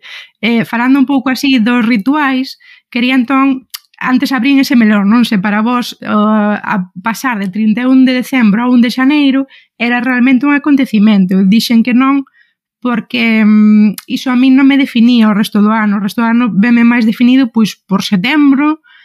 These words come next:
porque me din tamén se me dá a conciliación ou non, se vou, eh, estar neste sitio ou naquel outro, aínda que agora teño xa praza fixa nun sitio, pero, en fin, cos concilios, como se me resolven por esa época, pois,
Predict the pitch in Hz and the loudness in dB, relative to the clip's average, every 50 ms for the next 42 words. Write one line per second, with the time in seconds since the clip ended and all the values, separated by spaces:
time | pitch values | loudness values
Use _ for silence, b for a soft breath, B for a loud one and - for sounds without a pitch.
0 | b b b b _ _ _ - 220 208 214 - 240 208 214 208 226 240 240 233 | b b b b _ _ _ -4 -4 -4 -2 0 0 2 2 2 2 2 2 2
1 | - 240 226 233 226 220 214 214 214 202 - 240 214 226 226 226 220 220 214 196 | 2 0 0 0 2 2 2 2 2 0 0 0 2 2 2 2 2 0 0 0
2 | - 226 196 - 226 214 233 - - 220 214 196 196 202 208 233 302 339 330 330 | 0 -2 0 2 2 0 0 0 0 0 0 2 2 4 4 2 2 2 2 2
3 | 320 320 320 320 330 320 311 - - - 247 220 220 214 208 202 226 240 247 247 | 2 2 2 0 0 -2 -4 -4 -4 -2 -2 0 0 2 2 2 0 0 0 0
4 | 247 220 b b b b b b b - - 220 226 226 226 226 220 226 233 - | -2 -2 b b b b b b b -6 -4 -2 0 2 2 2 2 0 -2 -4
5 | - - 226 220 220 220 214 220 226 220 - 226 - 240 208 175 220 220 214 214 | -4 -2 -2 0 0 2 2 2 2 0 -2 -2 0 0 0 2 2 2 2 2
6 | 208 202 - 226 269 320 339 330 320 - - 294 302 311 311 311 302 - - 226 | 0 -2 -2 -2 0 0 0 0 -2 -4 -4 -4 -2 0 -2 -2 -4 -6 -4 -2
7 | 208 208 214 226 190 - 214 226 233 226 226 185 214 226 220 208 190 208 202 180 | 0 2 2 2 0 -2 -2 0 0 0 -2 0 0 2 2 2 2 2 0 2
8 | - 214 190 - 220 202 - 226 214 - - 226 202 208 214 _ _ _ _ _ | 0 0 0 0 -2 0 0 -2 -2 -2 -2 -2 -2 -2 -4 _ _ _ _ _
9 | _ _ _ _ _ _ - 226 220 226 214 - 302 302 262 226 214 165 160 202 | _ _ _ _ _ _ 0 2 2 2 2 0 0 0 0 0 0 0 0 0
10 | 214 208 220 233 226 220 - 254 233 202 180 _ _ _ _ - 208 214 214 214 | 0 -2 0 0 0 0 2 2 0 0 0 _ _ _ _ 0 2 2 4 2
11 | 208 - - 226 214 214 - 240 233 226 247 233 - - 202 202 196 - 226 220 | 2 0 0 0 0 2 2 2 2 2 0 0 -2 0 0 0 2 2 2 2
12 | 220 196 214 226 208 208 - - 233 233 233 220 220 214 226 220 226 - - 247 | 4 4 4 2 2 0 0 0 2 2 4 2 2 2 2 0 2 2 0 0
13 | 262 247 - 262 226 - 254 214 202 - 214 202 196 185 180 - | 0 0 -2 -2 -2 0 -2 -2 0 2 2 2 2 0 -2 -6